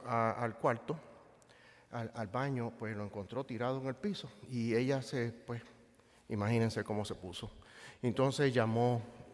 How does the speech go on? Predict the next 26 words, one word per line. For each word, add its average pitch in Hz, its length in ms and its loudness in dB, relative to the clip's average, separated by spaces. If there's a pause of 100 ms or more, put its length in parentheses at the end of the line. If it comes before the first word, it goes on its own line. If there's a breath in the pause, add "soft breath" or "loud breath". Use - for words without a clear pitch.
a, 101 560 0
a 98 40 0
los 101 140 -2
vecinos 156 600 0 (580 loud breath)
para 104 200 0
que 110 100 -6
vinieran 107 300 0
a 117 40 0
ayudar. 117 460 0
Los 120 100 2
vecinos 123 500 0 (100)
la 98 120 -2
llamaron 104 380 -2
a 107 40 2
la 107 140 0
policía 151 600 0
y 135 120 -2
lo 110 140 0
declararon 104 720 -2 (200)
muerto. - 420 -6 (1200 soft breath)
Entonces, 127 480 2 (400)
¿qué 127 120 0
pasó? 107 340 0 (640 loud breath)
Eh, 123 320 2
esa 123 300 4
noche 143 400 4